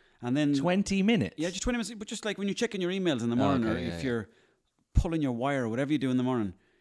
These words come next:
Speaker 1: you can just do that
Speaker 2: So
Speaker 1: for
Speaker 2: two
Speaker 1: twenty minutes.
Speaker 2: minutes.
Speaker 1: <laughs> Two minutes, exactly.
Speaker 2: If you pull your
Speaker 1: Do
Speaker 2: wire
Speaker 1: it ten
Speaker 2: ten
Speaker 1: times.
Speaker 2: times.
Speaker 1: <laughs> Which is a record for me, ten times.
Speaker 2: So what's in your mouth?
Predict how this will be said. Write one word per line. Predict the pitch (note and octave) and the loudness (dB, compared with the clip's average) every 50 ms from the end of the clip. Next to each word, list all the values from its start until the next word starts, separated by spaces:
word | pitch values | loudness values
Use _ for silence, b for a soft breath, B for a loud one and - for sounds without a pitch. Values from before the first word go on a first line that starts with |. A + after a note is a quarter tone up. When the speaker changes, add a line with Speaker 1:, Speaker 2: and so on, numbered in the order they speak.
| b b | b b
Speaker 1:
you | - B2 | -12 -6
can | - D3 C#3+ | -4 -4 -4
just | E3 D3+ - - | -6 -8 -6 -4
do | E3 E3+ | -4 -2
that | D#3+ D3+ C3+ | 0 -2 -2
Speaker 2:
So | - | -2
Speaker 1:
for | B2 | -4
Speaker 2:
two | - - - | 2 4 6
Speaker 1:
twenty | A#2 A2 B2+ | 6 6 6
minutes. | A2 G2+ F2+ - - - - - - | 4 4 2 -4 -8 -14 -14 -14 -12
Speaker 2:
minutes. | - D#3+ | -8 0
Speaker 1:
<laughs> | - | 4
Two | A3 A#3 | 6 8
minutes, | F3+ F3+ D3+ D3+ C3+ - - | 8 8 8 6 4 2 -2
exactly. | C3 B2+ C3+ B2 A2 A2+ | -4 -4 -4 -4 -4 -6
Speaker 2:
If | - | -4
you | B2+ | 4
pull | - - E3+ E3 | 6 6 8 10
your | D3+ C#3+ | 10 10
Speaker 1:
Do | C3 | 10
Speaker 2:
wire | A#2+ | 10
Speaker 1:
it | A#2 - | 8 8
ten | D3 E3 - D3+ | 6 6 6 6
Speaker 2:
ten | D3 - - | 6 8 8
Speaker 1:
times. | C#3+ C3 B2 A2 G#2+ A2+ - | 8 8 8 6 4 2 2
Speaker 2:
times. | - - - - - A3 F3 - A#3 - - A3+ - | 2 2 4 6 6 6 8 8 4 4 4 -2 -2
Speaker 1:
<laughs> | - - - - - - A3 - - - - - - - - - - - _ - - - F#3 G#3+ G#3+ G#3 G3 F3 D#3+ D3 - - | -4 -6 -12 -12 -12 -12 -12 -14 -14 -16 -18 -18 -16 -14 -14 -14 -16 -18 _ -20 -14 -10 -8 -6 -6 -6 -6 -8 -10 -12 -14 -12
Which | - B2 - | -12 -8 -4
is | A#2+ A2+ | -2 -2
a | A2 | 0
record | A2+ B2 A#2 - A2+ G2+ F2+ | 0 -2 -2 -2 -4 -4 -4
for | - G#2+ | -4 -6
me, | G2+ F#2+ | -6 -6
ten | F2 - A2 F#2+ | -6 -6 -8 -10
times. | - G#2+ F#2+ F2+ F2 - | -8 -10 -10 -10 -10 -10
Speaker 2:
So | D#3 | -10
what's | A3+ C4 - | -10 -8 -6
in | A#3 G3+ | -4 -2
your | F3+ D#3+ | -2 -2
mouth? | D#3+ E3 D#3+ A#2+ G2 G2 - - - | -2 -2 -2 -2 -4 -4 -8 -16 -20